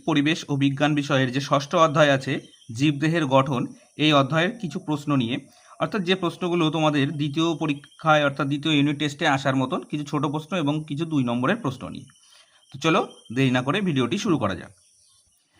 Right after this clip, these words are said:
দেখো, প্রথমেই দেখো আমি যেগুলো দাগ দিয়ে রেখেছি, এগুলো তোমাদের পরীক্ষার সময় ছোট প্রশ্ন হিসেবে আসতে পারে যে খাদ্য হজম করার জন্য কোন অন্ত্র কাজ করছে, যেটা হচ্ছে পাকস্থলী, ক্ষুদ্রান্ত। তারপরে শ্বাসবায়ু নেওয়া ও ছাড়ার জন্য ফুসফুস ব্যবহৃত হয়।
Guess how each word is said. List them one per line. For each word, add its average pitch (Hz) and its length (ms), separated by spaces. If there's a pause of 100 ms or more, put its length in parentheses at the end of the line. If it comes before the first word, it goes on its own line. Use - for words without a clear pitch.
(220)
দেখো, 185 240
প্রথমেই 180 420
দেখো 180 180
আমি 175 140
যেগুলো 160 240
দাগ 143 200
দিয়ে 160 100
রেখেছি, 160 360
এগুলো 151 180
তোমাদের 156 280
পরীক্ষার 147 340
সময় 147 300
ছোট 151 240
প্রশ্ন 180 260
হিসেবে 160 240
আসতে 135 240
পারে 123 200
যে 139 120
খাদ্য 139 380
হজম 151 320
করার 156 240
জন্য 143 400 (540)
কোন 160 200
অন্ত্র 147 320
কাজ 131 220
করছে, 143 340
যেটা 139 180
হচ্ছে 139 160
পাকস্থলী, 147 600
ক্ষুদ্রান্ত। 135 560 (720)
তারপরে 151 300
শ্বাসবায়ু 160 580
নেওয়া 156 420
ও 151 220
ছাড়ার 147 380
জন্য 143 380
ফুসফুস 151 380
ব্যবহৃত 151 420
হয়। 156 220